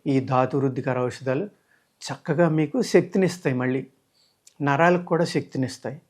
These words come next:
ఈ నరాలకు శక్తినివ్వాలి అంటే ఏం చేయాలంటే గుగ్గిలం అనేది కూడా మిక్స్ అయితే అందులో అది పనిచేస్తుంది. అలాగే అనేక రకాల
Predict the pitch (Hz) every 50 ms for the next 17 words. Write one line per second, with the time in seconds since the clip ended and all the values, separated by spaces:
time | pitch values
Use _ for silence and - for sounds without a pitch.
0 | _ _ _ _ _ - - - - _ _ _ - 147 147 143 143 135 135 143
1 | 180 202 220 220 208 226 185 - 190 170 180 - - 185 190 180 165 165 165 160
2 | 156 156 156 147 139 135 135 151 139 131 131 131 131 135 131 131 127 123 123 120
3 | 120 170 180 240 254 226 170 - _ _ _ _ _ _ _ _ _ _ _ _
4 | - 135 113 143 135 135 180 185 190 190 180 165 165 160 143 135 135 147 135 139
5 | 170 240 294 _ _ _ - 156 147 147 143 - - 160 143 139 139 - 131 127
6 | 120 123 131 139 180 240 285 294 - 151 127 151 147 147 151 139 139 139 135 131
7 | 131 - - 139 131 131 - _ _ _ _ _ _ - - - - _ - 135
8 | 135 139 151 151 147 143 147 - - 143 147 156 147 139 147 135 127 - 139 131
9 | 123 120 113 117